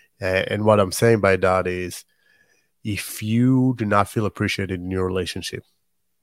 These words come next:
right, and you're a narcissist because you're listening to this podcast and you probably know what you're worth, but your ego is not caressed to a certain extent, nobody supports you, nobody backs you up. You wanna start a business, you wanna run a marathon, you want to, um,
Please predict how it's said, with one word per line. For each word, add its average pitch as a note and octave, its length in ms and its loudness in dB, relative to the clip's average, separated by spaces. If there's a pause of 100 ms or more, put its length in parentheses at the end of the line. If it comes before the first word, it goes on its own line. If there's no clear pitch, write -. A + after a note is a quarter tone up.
(160)
right, F#2+ 280 -4
and G2+ 100 -6
you're G#2 140 -2
a - 20 0
narcissist G#2+ 580 0 (100)
because F#2+ 480 -12
you're F#2+ 100 -6
listening F#2 300 -4
to G2 80 -4
this F#2 180 -6
podcast F#2+ 580 -6
and F#2+ 280 -6
you F2+ 160 -6
probably F2+ 300 -2
know F2 180 0
what F2+ 100 -6
you're F2+ 120 -6
worth, F2+ 300 -4 (460)
but G2 120 0
your G#2+ 280 2
ego G#2 300 -2
is F#2+ 180 -4
not F#2 180 -2
caressed F#2+ 440 -4
to G2+ 80 -6
a - 20 -2
certain G2 220 -4
extent, G2+ 440 -4
nobody F#2 360 -2
supports - 600 -8
you, G#2 140 -4
nobody F#2 320 -4
backs F2 380 -6
you F2+ 120 -2
up. F2+ 240 -2 (360)
You G2 80 -8
wanna G2 100 -4
start F#2 240 -2
a F2 60 -4
business, E2+ 440 -4
you F#2+ 80 -2
wanna F#2 220 0
run F#2 200 0
a - 20 -6
marathon, F#2 600 -2
you F#2 140 -6
want F#2 380 -4
to, F#2 280 -4 (680)
um, F2+ 360 -2